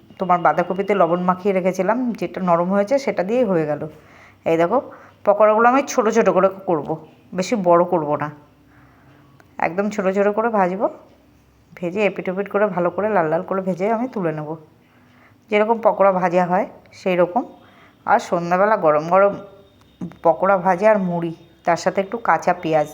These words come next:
নিয়ে নিলে হেভি জমে যাবে। এই দেখো, পকোড়াগুলো সুন্দর হয়েছে। আর মনে হচ্ছে খাস্তা হয়েছে কর্নফ্লাওয়ারটা দেওয়াতে। তোমরা একটু এরকম করে করে নেবে, খুব, আমার থেকে হয়তো তোমরা আরও ভালো করবে, আমি দেখালাম just তোমাদের।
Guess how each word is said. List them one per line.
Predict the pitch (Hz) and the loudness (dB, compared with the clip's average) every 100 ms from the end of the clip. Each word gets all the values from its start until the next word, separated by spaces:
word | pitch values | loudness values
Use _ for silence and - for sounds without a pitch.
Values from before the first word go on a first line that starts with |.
| 170 | -8
নিয়ে | 165 | -8
নিলে | 175 214 | -8 -6
হেভি | 233 175 170 185 | -4 -2 -4 -4
জমে | 175 170 156 | -6 -6 -4
যাবে। | 156 151 160 - - - _ | -4 -4 -8 -18 -20 -20 _
এই | 156 | -2
দেখো, | 156 156 226 | -2 0 0
পকোড়াগুলো | 180 143 160 160 233 269 | 0 0 -2 -2 -6 -8
সুন্দর | - 196 180 196 196 | -10 -8 -2 0 0
হয়েছে। | 180 165 - 311 - - - _ - | 0 -2 -4 -6 -10 -20 -20 _ -8
আর | 156 156 151 143 139 - - _ - - | -4 -2 -2 -6 -10 -18 -20 _ -20 -6
মনে | 170 170 | -4 -2
হচ্ছে | 170 | -4
খাস্তা | 214 165 143 - 165 | -2 -2 -2 0 0
হয়েছে | 156 143 160 156 - _ _ _ _ | 0 -2 -8 -8 -16 _ _ _ _
কর্নফ্লাওয়ারটা | 175 170 - 170 165 165 | -4 -4 0 0 2 0
দেওয়াতে। | 156 151 151 247 320 - - - _ - | 2 2 0 -4 -6 -10 -20 -20 _ -10
তোমরা | 165 165 | -4 -2
একটু | 165 160 180 | -2 -2 -4
এরকম | 170 160 175 | -2 -4 -6
করে | 175 190 | -4 -2
করে | 202 175 175 | -2 0 0
নেবে, | 190 226 320 - - _ - | 2 0 0 -4 -20 _ -10
খুব, | 185 180 - | -10 -10 -2
আমার | 185 185 214 | 0 2 0
থেকে | 254 | 2
হয়তো | 262 240 | 2 2
তোমরা | 233 226 220 | 2 2 2
আরও | 202 | 2
ভালো | 202 190 | 2 0
করবে, | 185 180 160 - - - - _ _ | 0 -2 -2 -4 -6 -16 -20 _ _
আমি | 180 190 214 | -4 -2 -2
দেখালাম | 175 160 - 202 185 | 0 2 2 2 2
just | 175 180 196 | 2 2 2
তোমাদের। | 190 175 175 269 | -2 -2 0 -2